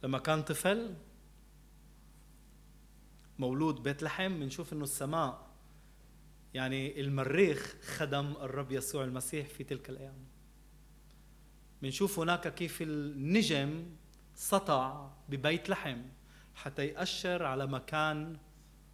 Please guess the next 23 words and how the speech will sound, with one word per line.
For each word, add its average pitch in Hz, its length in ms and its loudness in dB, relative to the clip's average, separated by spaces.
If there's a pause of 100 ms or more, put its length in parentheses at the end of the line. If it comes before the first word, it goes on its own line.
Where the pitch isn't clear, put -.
(260)
الرب 131 360 -2
يسوع 127 380 -2
المسيح. 139 580 -4 (4000)
منشوف 139 560 -2
إنه 139 580 2 (840)
من 131 140 0
بعد 156 260 8
ما 147 420 6
التقى 139 760 6 (440)
الرب 151 320 4
يسوع 160 300 4
مع 151 140 4
ن-، 147 320 2
مع 143 180 6
نتنائيل، 147 760 4 (800)
من 135 80 4
بعد 156 260 8
ما 156 100 6
فيلبس 151 680 2
ندى 165 240 2
نتنائيل 160 580 0
قال 165 160 2
له: 160 200 4